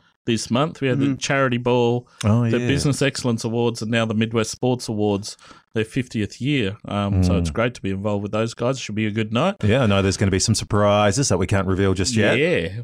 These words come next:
Speaker 1: yeah. So, yeah. Um, awesome, <laughs> awesome. But, uh,
Speaker 3: <laughs>
Speaker 1: full, full calendar heading into Christmas
Speaker 2: Mm-hmm.
Speaker 1: as well. But, uh, that's
Speaker 3: Oh,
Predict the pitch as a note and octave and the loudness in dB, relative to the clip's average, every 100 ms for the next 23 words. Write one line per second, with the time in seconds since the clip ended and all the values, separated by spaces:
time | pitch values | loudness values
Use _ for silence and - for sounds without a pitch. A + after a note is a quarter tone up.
0 | _ B2 D3 E3+ G2+ - A2+ A2 G#2 C3 | _ -4 0 0 0 -2 0 0 -2 -2
1 | C3+ E3+ - - D#3 D3+ C3+ - _ _ | 0 0 -2 -2 0 2 0 -4 _ _
2 | _ _ - _ D#3 E4+ - G3 - E4 | _ _ -20 _ 0 2 -2 -2 0 2
3 | - - F3 - G3 - A3+ A#3 G3 C3+ | 0 0 0 2 0 2 0 2 2 4
4 | G#3+ D#3+ C3 C3 - A#3 - _ - E4+ | 2 4 2 0 -2 -4 -4 _ 2 4
5 | B3 D4+ A#3 - G#3 A3 F3 B2 E3+ D3 | 4 2 2 2 2 4 4 4 2 2
6 | D3+ C#3+ B2+ A#2+ G3 - A#2+ A2 C#3 C3 | 0 0 -2 0 0 0 -2 -2 0 0
7 | C#3 C#3 E3 A2 A#2+ C3+ B2 A#2 - A#2 | 0 2 2 2 -2 -4 -2 -2 -4 -4
8 | - F2 | -2 0